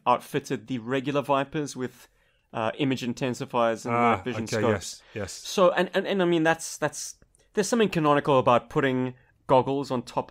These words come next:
Speaker 1: of a Night Viper's helmets, because the classic toy did have goggles
Speaker 2: Yes.
Speaker 1: inexplicably on top of a helmet that has a visor. So yeah, I guess, like,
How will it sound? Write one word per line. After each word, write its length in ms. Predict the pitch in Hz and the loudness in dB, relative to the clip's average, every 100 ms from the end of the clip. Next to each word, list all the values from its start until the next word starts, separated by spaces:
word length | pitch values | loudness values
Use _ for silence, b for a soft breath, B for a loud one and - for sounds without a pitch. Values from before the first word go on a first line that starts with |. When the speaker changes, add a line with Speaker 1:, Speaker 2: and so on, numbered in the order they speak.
| - | 0
Speaker 1:
of 340 | 123 123 113 - | 2 2 -2 -6
a 100 | 117 | -2
Night 220 | 120 127 | -2 0
Viper's 380 | 135 123 127 - | -2 -2 -4 -6
helmets, 440 | 123 120 127 - b - | -4 -4 -6 -12 b -12
because 480 | 135 143 123 - - b b b b b _ - | -6 -4 -6 -10 -20 b b b b b _ -4
the 60 | |
classic 400 | 156 170 156 156 | 0 0 -2 -6
toy 240 | - 151 147 | -4 -2 -2
did 340 | - 120 139 | 0 -2 -2
have 360 | 151 190 208 - | -4 -6 -6 -4
goggles 720 | 208 214 226 226 208 - - - | -4 -2 -4 -6 -12 -16 -18 -12
Speaker 2:
Yes. 180 | 107 - | -4 0
Speaker 1:
inexplicably 880 | 196 196 - 202 196 180 202 208 202 | 2 0 -4 -2 -2 -4 -6 -8 -6
on 140 | 156 | -4
top 180 | 151 185 | -2 -4
of 140 | 175 151 | -2 -2
a 80 | |
helmet 300 | 143 151 156 147 | 0 0 -2 -6
that 80 | 120 | -4
has 240 | 139 135 | -4 -4
a 60 | 123 | -4
visor. 580 | - 117 131 151 156 165 B B B | 0 0 0 -4 -8 -12 B B B
So 300 | - 170 147 | -2 2 2
yeah, 220 | 165 123 | 4 4
I 60 | 113 | 2
guess, 300 | 151 - - | -2 -6 -4
like, 280 | 127 - | -4 -6